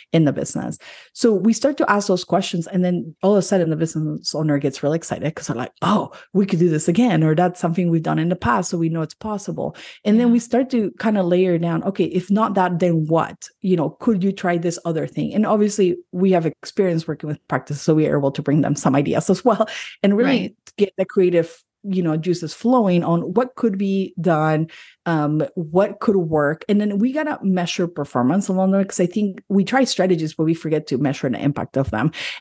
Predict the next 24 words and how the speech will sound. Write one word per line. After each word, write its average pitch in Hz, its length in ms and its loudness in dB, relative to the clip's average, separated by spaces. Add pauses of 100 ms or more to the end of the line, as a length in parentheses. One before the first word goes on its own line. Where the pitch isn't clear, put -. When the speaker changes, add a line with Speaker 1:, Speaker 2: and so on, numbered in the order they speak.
Speaker 1:
And 190 120 4
then 185 120 4
we 202 100 4
don't 202 160 4
know 190 120 4
what 175 180 2
that 151 240 0 (160)
return 180 340 2
on 156 140 2
investment, 147 420 0
R 143 220 0
O 147 80 0
I, 208 160 0
might 147 240 -2
be. 147 260 -8
And 170 360 0 (100)
then 170 320 0
we 170 100 4
don't 151 160 2
know 151 140 0
if - 160 -6
it 113 100 -4
worked, - 400 -12
right? 151 260 2